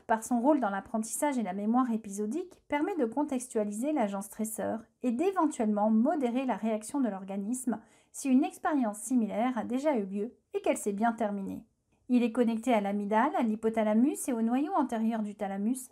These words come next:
avec qui il échange en permanence des informations. Voyons maintenant le rôle de l'amygdale. L'amygdale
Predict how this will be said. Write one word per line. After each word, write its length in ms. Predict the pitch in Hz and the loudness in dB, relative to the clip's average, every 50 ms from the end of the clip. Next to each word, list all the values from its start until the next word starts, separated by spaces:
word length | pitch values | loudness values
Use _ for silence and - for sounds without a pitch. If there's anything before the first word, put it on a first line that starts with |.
| _ - | _ -6
avec 220 | 240 240 285 - | -4 -4 -6 -6
qui 100 | - - 440 403 | -4 0 0 2
il 80 | 294 | 4
échange 340 | 226 226 226 - 294 294 285 | 2 2 0 0 0 0 0
en 80 | 247 220 | 0 -2
permanence 600 | 220 - 240 226 220 214 202 208 247 285 302 294 | -2 0 0 2 2 2 2 2 2 2 2 2
des 180 | 247 240 226 214 | 0 -2 0 -2
informations. 640 | 214 208 - - 202 196 190 190 - - 185 175 - _ _ _ _ _ _ _ _ _ | -2 -2 -4 -6 -6 -6 -6 -8 -10 -12 -14 -14 -16 _ _ _ _ _ _ _ _ _
Voyons 280 | - 240 240 233 233 226 | 0 0 2 2 2 2
maintenant 260 | 226 240 247 - 392 427 381 | 2 2 0 0 -2 0 2
le 60 | 294 | 4
rôle 180 | 254 247 233 | 4 4 4
de 80 | 214 208 | 2 2
l'amygdale. 580 | 208 208 202 202 196 190 196 190 185 190 208 214 _ _ _ _ _ - | 0 0 0 -2 -2 -4 -4 -4 -6 -8 -10 -12 _ _ _ _ _ -2
L'amygdale 360 | 247 247 262 269 285 302 403 | 2 4 4 4 4 4 2